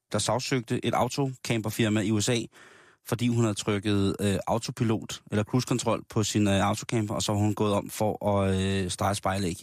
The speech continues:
i, øh, autocamperen, mens den kørte, ikke? Første gang jeg var i U S A, at der var sedler på mikroen over, at der, om, hvor der stod, at man ikke måtte komme dyr i mikroen.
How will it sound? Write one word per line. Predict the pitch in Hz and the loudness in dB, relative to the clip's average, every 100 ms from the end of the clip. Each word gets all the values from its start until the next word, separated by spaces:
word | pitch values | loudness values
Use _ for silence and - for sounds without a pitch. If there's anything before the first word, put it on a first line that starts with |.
| - | -4
i, | 101 98 98 | -2 2 2
øh, | 95 | 0
autocamperen, | 98 - 104 101 101 | -4 -2 0 2 0
mens | 92 | 0
den | - | -4
kørte, | - 87 101 | -4 -2 0
ikke? | 190 - _ _ - | 0 -2 _ _ -4
Første | 113 110 | -2 0
gang | 110 | 0
jeg | 98 | 2
var | |
i | 104 | 2
U | |
S | 98 | 0
A, | 107 | 0
at | - 104 | -2 -2
der | |
var | 101 | 0
sedler | 101 110 110 | 0 2 2
på | 117 | 2
mikroen | 110 107 113 101 | 0 0 0 0
over, | 98 80 | 2 0
at | 104 | -2
der, | 104 - | -4 -2
om, | 107 | -2
hvor | 104 | 0
der | 104 | -2
stod, | - 101 | 0 2
at | |
man | 107 | 2
ikke | 104 | 0
måtte | 107 | -4
komme | - 107 101 | -2 -2 0
dyr | 156 143 - - _ - | 0 0 -4 -18 _ -2
i | |
mikroen. | 113 107 - 101 - | 0 2 0 -2 -2